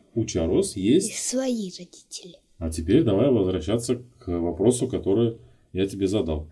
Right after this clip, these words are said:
Speaker 1: Как ты думаешь, может ли Центральный банк из Узбекис-, узбекский контролировать работу банка азербайджанского?
Speaker 2: Нет.
Speaker 1: Почему? Потому что у азербайджанского банка
Speaker 2: Есть свой центральный
Speaker 1: свой
Speaker 2: банк.
Speaker 1: центральный банк, который контролирует, как это нужно делать, правильно?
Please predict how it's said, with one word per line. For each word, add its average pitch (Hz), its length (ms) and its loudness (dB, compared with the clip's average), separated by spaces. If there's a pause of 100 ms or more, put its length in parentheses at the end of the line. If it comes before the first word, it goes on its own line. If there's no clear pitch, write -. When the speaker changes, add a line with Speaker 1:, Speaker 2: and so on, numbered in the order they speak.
(100)
Speaker 1:
Как 117 160 2
ты 127 100 6
думаешь, 85 400 0
может 131 380 2
ли 80 320 0 (100)
Центральный 101 560 2
банк 82 380 -2 (1120)
из 98 200 0
Узбекис-, 90 520 0
узбекский 110 720 4 (480)
контролировать 98 720 6
работу 98 420 2
банка 92 400 0
азербайджанского? 95 1040 0
Speaker 2:
Нет. 190 580 -4
Speaker 1:
Почему? 196 280 -2
Потому 101 320 -2
что 98 200 4
у 92 60 6
азербайджанского 87 760 -2
банка 80 500 -2 (120)
Speaker 2:
Есть 208 440 -4
свой 240 560 -4 (120)
центральный 190 540 -8
Speaker 1:
свой - 280 0
Speaker 2:
банк. 107 60 0
Speaker 1:
центральный 180 560 0
банк, 165 300 -2
который 117 420 4
контролирует, 117 600 4
как 151 240 0
это 113 160 -4
нужно 85 320 -4
делать, 76 280 -6
правильно? 156 380 -6